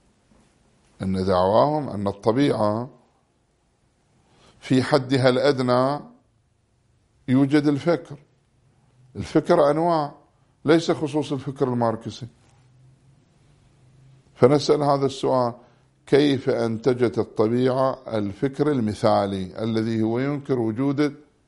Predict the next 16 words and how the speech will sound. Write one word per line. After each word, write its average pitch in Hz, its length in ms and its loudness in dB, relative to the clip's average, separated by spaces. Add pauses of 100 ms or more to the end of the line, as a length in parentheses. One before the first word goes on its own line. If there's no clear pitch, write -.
(240)
الواقعيات 113 760 2
في - 60 -14
الطبيعة؟ 92 600 -10 (1800)
وكيف 147 540 6
أن 151 300 0 (800)
ولدت 143 640 4
الطبيعة 143 680 2
الفكر 139 480 -2
الميتافيزيقي 135 1400 0 (520)
الذي 120 320 0
يركز 131 480 2
على 127 220 2
البعد 127 340 0
العقلي 131 480 0
والاتجاه 113 640 0
العقلي، 127 580 -4